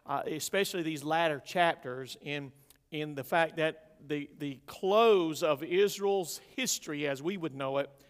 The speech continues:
uh, is, is abounding. It's coming. And then we're gonna see the transfer of,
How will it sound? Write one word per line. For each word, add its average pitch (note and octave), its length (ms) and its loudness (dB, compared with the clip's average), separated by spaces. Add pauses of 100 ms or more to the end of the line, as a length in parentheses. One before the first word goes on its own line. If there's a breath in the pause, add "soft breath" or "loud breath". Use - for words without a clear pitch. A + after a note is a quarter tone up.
(460 soft breath)
uh, C#3 240 0
is, D3+ 200 -4
is D3+ 280 -2 (220)
abounding. C3+ 480 0
It's D3 160 -6
coming. A#2+ 440 -2 (600 soft breath)
And D3 240 -6 (140)
then F3+ 580 2 (300 soft breath)
we're D#3 160 -2
gonna D#3+ 200 0
see E3 640 -4
the C#3+ 200 -2
transfer F3 1300 -2 (100)
of, C#3 340 2